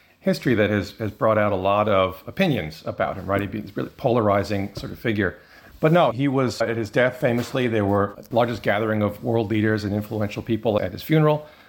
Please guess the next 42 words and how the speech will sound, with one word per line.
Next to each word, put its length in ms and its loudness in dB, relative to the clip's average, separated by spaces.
to 360 -2
send 280 -2
him 120 2
off 300 2
as 160 -2
a 80 -4
sign 240 0
of 200 -6
respect. 500 -2
But 280 0
he 120 0
was 320 0
obviously 380 -2
engaged 340 0
in 100 0
all 60 4
these 120 2
battles, 520 -2
as 160 -6
you 80 -6
say, 240 -2
right? 200 -2
He's 360 -6
in, 120 -6
in 180 -2
the 100 0
Austro-Hungarian 640 -2
army. 440 0
He's 200 -6
then 160 -4
captured 540 -6
by 140 -4
the 80 -10
Russians. 680 0
He 100 -10
stays 440 -4
time 440 0
in 220 -4
Russia 300 0
through 200 -6
the 100 -6
Soviet 540 -2